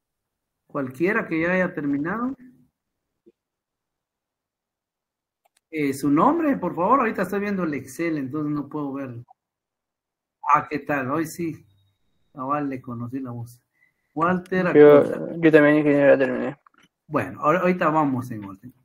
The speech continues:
Speaker 1: Eh, tiene cincuenta, ¿cuánto, cuántas correctas me decía Walter?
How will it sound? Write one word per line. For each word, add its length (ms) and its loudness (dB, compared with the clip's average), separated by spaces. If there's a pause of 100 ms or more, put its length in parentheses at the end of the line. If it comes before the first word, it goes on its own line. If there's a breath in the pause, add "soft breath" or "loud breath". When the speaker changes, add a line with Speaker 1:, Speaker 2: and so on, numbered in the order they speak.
(100)
Speaker 1:
Eh, 240 -2
tiene 420 2
cincuenta, 880 -4
¿cuánto, 440 -4
cuántas 540 -2
correctas 540 -2
me 100 -2
decía 240 -4
Walter? 480 -2